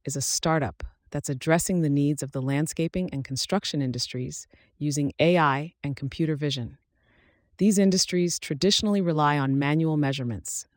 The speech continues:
which can be labor-intensive, costly, and sometimes inaccurate.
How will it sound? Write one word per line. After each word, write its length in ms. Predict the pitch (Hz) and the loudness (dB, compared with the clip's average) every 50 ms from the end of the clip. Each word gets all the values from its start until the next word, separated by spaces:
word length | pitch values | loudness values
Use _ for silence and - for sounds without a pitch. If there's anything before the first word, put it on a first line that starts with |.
| _ | _
which 180 | 139 131 - - | -10 -8 -8 -6
can 120 | - 139 | -4 -4
be 120 | 127 127 127 | -4 -2 -2
labor-intensive, 1000 | 131 139 151 160 170 180 170 170 165 - 185 175 175 - - 190 202 - - _ _ _ _ - | 0 2 2 2 2 0 0 0 -2 -2 -2 -4 -4 -4 -4 -6 -6 -8 -12 _ _ _ _ -12
costly, 680 | - - 139 143 143 - - - 180 190 202 202 - _ _ _ _ - | -4 -2 -2 0 0 -4 -6 -4 -4 -4 -4 -6 -10 _ _ _ _ -8
and 100 | 139 135 | -8 -6
sometimes 520 | - 151 151 147 - 151 147 147 151 147 | -4 -4 -4 -4 -4 -4 -2 -2 -4 -4
inaccurate. 640 | - 139 143 135 131 131 - - 123 107 85 - | -4 -4 -2 -2 -2 -4 -6 -8 -8 -8 -8 -10